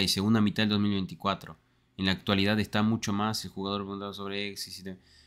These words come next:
miren, esto acá es lo que va a venir. No, no, no, acá, bestial. Esto es lo que les decía, contenido cincuenta y cinco, gente. A esto aspiramos. A esto aspiramos. A todos aquellos que queremos jugar a largo plazo, este es el eventazo. Acá tenemos que estar. Pum, pum, pum.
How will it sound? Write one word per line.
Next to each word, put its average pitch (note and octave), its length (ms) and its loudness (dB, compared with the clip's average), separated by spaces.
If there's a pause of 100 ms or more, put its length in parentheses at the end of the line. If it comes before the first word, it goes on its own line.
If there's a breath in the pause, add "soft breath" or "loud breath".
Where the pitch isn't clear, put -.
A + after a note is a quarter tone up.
(120 soft breath)
miren, G2 240 4
esto G#2 160 2
acá A2+ 140 2
es A#2 40 6
lo A#2+ 100 6
que G#2+ 100 4
va G2+ 80 8
a - 20 6
venir. G2+ 360 4
No, A2 220 4
no, G2 140 4
no, F#2+ 200 2
acá, F2+ 680 0
bestial. F#2 320 -2
Esto E3 240 8
es E3+ 80 12
lo D3+ 100 8
que B2 120 4
les A2 100 4
decía, G#2 320 2
contenido A#2 480 4
cincuenta A#2 400 4
y G#2 60 4
cinco, G#2 320 0
gente. G#2 400 -2 (400 loud breath)
A G#2+ 160 4
esto C3+ 260 2
aspiramos. F#2 520 2 (600)
A F#2+ 140 0
esto A#2 240 4
aspiramos. F#2 480 2
A - 20 -12
todos A#2 220 6
aquellos A2 280 0
que - 120 -10
queremos G2 400 0
jugar G2+ 420 -2
a G2 80 4
largo F2+ 260 -2
plazo, G#2+ 460 -2 (640 soft breath)
este C#3+ 400 10
es C3 100 6
el B2 100 8
eventazo. G2+ 760 2
Acá A#2 340 4
tenemos B2+ 300 6
que F#2+ 80 0
estar. E2+ 400 0
Pum, C3 340 6
pum, A#2+ 300 6
pum. A2 440 6